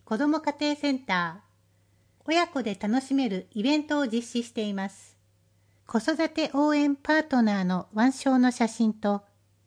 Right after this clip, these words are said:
おもちゃの並ぶ室内の様子の写真があります。冒険森、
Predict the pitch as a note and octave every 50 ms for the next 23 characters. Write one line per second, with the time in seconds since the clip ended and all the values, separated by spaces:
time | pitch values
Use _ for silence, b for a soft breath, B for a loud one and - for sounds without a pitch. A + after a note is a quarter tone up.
0 | _ _ _ _ - A3+ A#3+ D4+ E4 E4 - C#4 B3 A#3+ G#3+ G3 G3+ G3+ G#3 G3+
1 | F#3 G3 G3 G#3 - - - - - - D#4+ D4+ D4+ D4 C4+ A#3 G#3 F#3+ F#3 G3
2 | G3 F#3+ - - G#3 F#3 F#3 F#3+ - _ - - - G3+ - - B3 A#3+ A#3+ A#3
3 | A3 G#3+ G#3 G3+ G3 F#3 F3+ F3+ F3+ - - - - _ _ _ _ _ _ _
4 | _ _ _ _ _ _ _ _ _ _ _ _ _ _ _ _ _ _ _ _
5 | _ _ _ _ _ _ _ _ _ _ G#3+ C4+ D#4 D#4+ D#4+ - E4 D#4+ D4+ C#4+
6 | A#3+ G#3 F#3 F3+ F3 F3+ A#3+